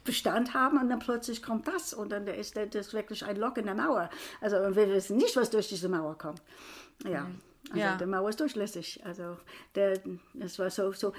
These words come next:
Speaker 1: hinter den Spiegel <laughs> haben wir jetzt, äh, geguckt.
Speaker 2: Ja. Ja, das ist,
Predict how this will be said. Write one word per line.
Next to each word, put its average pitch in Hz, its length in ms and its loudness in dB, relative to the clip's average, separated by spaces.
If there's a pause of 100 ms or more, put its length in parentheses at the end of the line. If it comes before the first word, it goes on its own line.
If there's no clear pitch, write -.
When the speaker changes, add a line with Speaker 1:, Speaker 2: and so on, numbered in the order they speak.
(100)
Speaker 1:
hinter 285 260 10
den 214 140 6
Spiegel 226 400 4 (280)
<laughs> - 280 2
haben 254 140 10
wir 226 80 12
jetzt, 226 240 6
äh, 190 200 4 (260)
geguckt. - 500 -4 (200)
Speaker 2:
Ja. 208 280 0 (600)
Ja, 247 200 4
das 247 100 -4
ist, - 280 -6